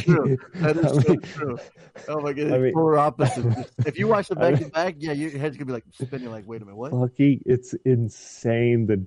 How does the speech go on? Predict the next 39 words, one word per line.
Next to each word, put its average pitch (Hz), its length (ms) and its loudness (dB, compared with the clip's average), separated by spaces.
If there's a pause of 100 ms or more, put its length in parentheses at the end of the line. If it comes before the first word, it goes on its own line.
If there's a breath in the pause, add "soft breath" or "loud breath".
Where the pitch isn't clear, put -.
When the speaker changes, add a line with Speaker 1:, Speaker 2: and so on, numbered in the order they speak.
(100)
Speaker 2:
difference. 101 760 0 (240)
And 117 120 4
it, 104 380 -4
both 160 260 4
of 220 140 -2
them 175 220 0
feel 113 800 0
unrealistic. 90 960 -2 (540)
You 107 80 0
know, 117 140 2
Speaker 1:
Okay. 120 40 2
Speaker 2:
in 107 60 0
The 104 80 2
Social 127 340 0
Network, 107 400 0
without, 98 320 -2 (140)
you - 180 -8
know, 95 140 -4 (260)
Speaker 1:
Yeah. 98 60 -8 (380)
Speaker 2:
reviewing 117 500 2
that 101 160 -2
movie, 92 400 -2 (340 soft breath)
characters 127 420 0
don't 117 180 2
even 101 280 0
let 98 240 0
the 101 140 2
other 95 160 2
one 92 180 -2
finish 92 320 -4
talking. 85 380 -2
They 92 80 0
literally 107 460 2
Speaker 1:
<laughs> - 40 -12
Speaker 2:
interrupt 98 480 0
the 98 80 -2
last 95 380 0
syllable. 98 600 -2
Speaker 1:
Yeah, 110 140 -10